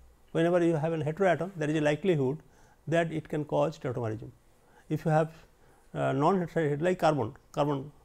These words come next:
only pure carbon-carbon, uh, compounds, carbon-hydrogen compounds, you don't see any tautomerism. Well,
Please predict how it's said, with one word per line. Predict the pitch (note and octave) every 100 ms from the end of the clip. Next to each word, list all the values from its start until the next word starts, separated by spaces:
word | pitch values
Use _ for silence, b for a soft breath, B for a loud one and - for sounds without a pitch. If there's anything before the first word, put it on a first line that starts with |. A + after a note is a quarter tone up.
| _ -
only | D#3 D#3+ E3+ E3
pure | F3 F3+
carbon-carbon, | E3 E3 E3 E3 E3 D#3+
uh, | F3 D#3+
compounds, | D#3 D#3+ E3+ F#3 G3+ - -
carbon-hydrogen | C#3+ D3+ D3+ D3+ D#3
compounds, | D3+ D#3 E3+ F3+ - -
you |
don't | C#3+ D#3
see | - D#3
any | D3 D#3+ b b b -
tautomerism. | C#3 C3 A2+
Well, | D3 G#3